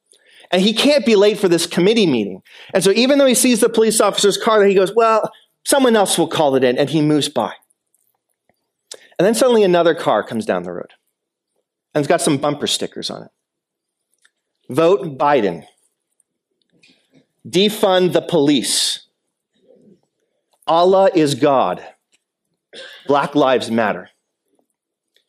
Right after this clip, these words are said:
And the car pulls over, and a young black man steps out of the car, and he goes over to the police officer,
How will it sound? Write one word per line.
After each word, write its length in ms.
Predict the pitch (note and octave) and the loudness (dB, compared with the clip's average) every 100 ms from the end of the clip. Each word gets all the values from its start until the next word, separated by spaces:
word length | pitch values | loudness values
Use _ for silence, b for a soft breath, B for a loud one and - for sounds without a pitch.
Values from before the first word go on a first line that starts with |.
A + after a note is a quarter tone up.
| _ | _
And 100 | C#3+ | -4
the 40 | C#3 | -2
car 320 | - F#3 G#3 | 0 0 2
pulls 260 | G3+ E3 E3 | 0 2 2
over, 300 | E3 D#3 D3+ | 2 4 2
and 140 | C#3+ | 2
a 60 | C#3 | 2
young 360 | D#3 E3 F3 | 2 2 0
black 340 | D#3+ D3+ D#3 C#3 | 0 0 -2 -2
man 340 | B2+ A#2+ A#2 | 0 0 -2
steps 360 | - C#3 B2+ D3+ | -2 -2 -2 0
out 120 | C#3 | 0
of 40 | |
the 80 | C#3 | -2
car, 360 | - F#2+ F2+ - _ _ _ _ _ _ _ _ _ _ _ | -4 -4 -4 -10 _ _ _ _ _ _ _ _ _ _ _
and 100 | C3+ | -2
he 60 | B2 | 0
goes 340 | D3+ D3+ D#3+ | 2 2 2
over 120 | E3+ | 0
to 20 | |
the 80 | D3 | 0
police 340 | D3 C3 A#2 A2 | -2 -4 -4 -4
officer, 520 | F#2+ - - F2 | -6 -8 -14 -16